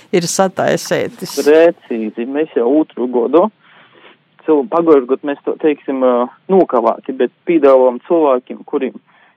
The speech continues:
Speaker 2: bija izlietas no galvas, ka vajag sarūpēt dovanas, bet šogad gan laicīgi sākam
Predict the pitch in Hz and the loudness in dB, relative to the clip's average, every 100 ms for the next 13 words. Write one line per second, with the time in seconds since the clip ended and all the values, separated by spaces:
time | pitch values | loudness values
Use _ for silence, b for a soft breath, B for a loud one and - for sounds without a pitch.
0 | - 143 151 147 127 - - 135 143 160 | -4 -2 -2 -2 -2 -4 -10 -2 0 0
1 | 202 - 226 202 - 208 185 165 147 143 | -2 -4 -4 -4 -2 0 0 -2 -6 -2
2 | 170 160 131 123 117 - 180 139 123 165 | 0 0 -2 -6 -8 -6 -2 -2 0 -2
3 | 123 113 - - 123 147 - 123 | -2 -6 -8 -14 -6 -6 -2 -4